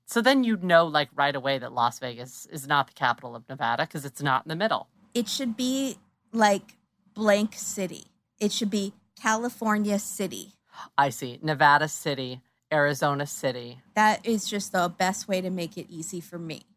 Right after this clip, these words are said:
Speaker 2: And that's what this is all about.
Speaker 1: Change dot org?
Speaker 2: Yeah.
Speaker 1: Okay.
Speaker 2: I'm on it right now.
Speaker 1: Because there's nothing more important than that <laughs> right now. Top of the list.
Speaker 2: Yeah.
Speaker 1: So the Western Colorado, like I said, is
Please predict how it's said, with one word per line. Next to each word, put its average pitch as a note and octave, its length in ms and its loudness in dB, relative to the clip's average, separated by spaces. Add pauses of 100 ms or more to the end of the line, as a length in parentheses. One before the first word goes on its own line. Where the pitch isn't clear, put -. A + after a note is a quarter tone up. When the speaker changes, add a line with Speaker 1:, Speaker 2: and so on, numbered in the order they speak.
(120)
Speaker 2:
And F#3 140 -2
that's F3 240 0
what F3+ 160 -6
this F3+ 220 -10
is F3 100 -12
all E3 180 0
about. G#2+ 320 -6
Speaker 1:
Change C#3+ 340 -4
dot C#3 180 4
org? D3 300 -4 (100)
Speaker 2:
Yeah. F#3 120 -2 (520)
Speaker 1:
Okay. E3+ 120 -14 (180)
Speaker 2:
I'm F#3 260 0
on F3 240 -4
it - 120 -10
right E3+ 200 -6
now. C3 120 -10
Speaker 1:
Because F3 240 0
there's D#3 220 2
nothing E3+ 440 4
more D3+ 160 6
important D3 500 -4
than B2 220 -10
that B2+ 340 6 (220)
<laughs> - 640 -6
right - 120 -2 (200)
now. C3+ 180 -2 (960)
Top F#3+ 200 6
of - 80 -14
the - 60 -16
list. - 300 -8
Speaker 2:
Yeah. D3+ 100 -2 (220)
Speaker 1:
So G3 480 6
the F#3 280 4
Western G#3+ 380 2
Colorado, F3 440 4
like C#3+ 200 0
I C#3 80 -2
said, C3 240 -6
is A#2+ 280 -14